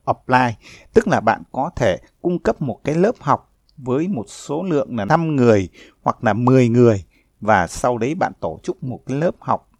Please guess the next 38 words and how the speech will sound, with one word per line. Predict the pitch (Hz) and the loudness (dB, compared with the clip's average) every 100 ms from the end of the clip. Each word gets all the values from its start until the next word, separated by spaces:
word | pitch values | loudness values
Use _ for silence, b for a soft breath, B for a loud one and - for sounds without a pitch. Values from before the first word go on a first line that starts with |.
| _ _ - | _ _ -10
offline, | - - 131 131 123 | -8 0 2 2 -2
tức | 123 - | -6 -4
là | 113 | -6
học | 98 - _ | -4 -8 _
trực | 123 - | -12 -4
tiếp. | 180 233 _ b b | -4 -4 _ b b
Ví | 143 180 | -4 -2
dụ | 170 | -2
như | 156 139 | -2 -6
học | 120 - | -6 -8
về | 98 104 95 | -2 0 0
quảng | - - - | -2 -6 -2
cáo | 113 | -2
Facebook | - 131 160 202 _ - | -2 -6 -4 -6 _ -8
hoặc, | 113 - _ _ - | -8 -8 _ _ 2
à, | 98 92 87 92 _ _ | 4 4 0 -6 _ _
học | - - - | -12 -12 -4
về, | 110 92 82 - b b b | -2 0 -2 -10 b b b
à, | 110 95 | -2 -2
cách | - 214 | -2 -8
sử | - 117 95 | -6 -6 -4
dụng | 110 - | -8 -4
Instagram, | 139 131 135 127 - 131 131 131 139 110 | -4 0 0 -2 -2 -2 0 -2 -6 -8
hoặc | 104 - | -6 -6
thậm | 120 | -8
chí | - 113 135 | -6 -8 -6
là | 143 98 | -8 -10
học | - 123 - _ | -2 0 0 _
cái | - _ | -16 _
cách | - - - B B B - | -2 -2 -8 B B B -2
để | 90 78 - | 0 -2 -8
set | - 220 - 226 | -6 -6 0 -2
up, | - _ - | -2 _ -10
cách | 226 _ _ | -10 _ _
tối | - 185 381 - | -2 -2 -4 2
ưu | 170 165 | 4 4
một | 147 139 104 90 - | 0 -4 -6 -8 -6
cái | 113 | -2